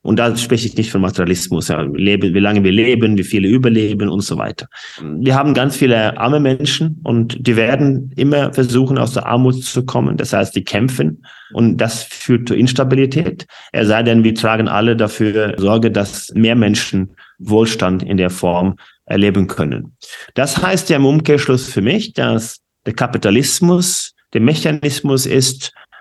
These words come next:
mit dem wir das machen können. Das heißt, dass der Kapitalismus in, in Rohform nicht vielleicht gut ist, was ein endliches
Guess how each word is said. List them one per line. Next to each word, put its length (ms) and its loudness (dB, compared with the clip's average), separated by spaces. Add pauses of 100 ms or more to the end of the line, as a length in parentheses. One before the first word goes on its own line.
mit 280 -4
dem 240 2
wir 100 4
das 480 -4
machen 420 -4
können. 480 0 (220)
Das 200 -2
heißt, 340 -2
dass 320 -2 (100)
der 160 -2
Kapitalismus 920 0
in, 80 2
in 280 2
Rohform 600 0 (240)
nicht 380 -2
vielleicht 580 -2 (160)
gut 320 2
ist, 240 0
was 180 -2
ein 100 -2
endliches 760 0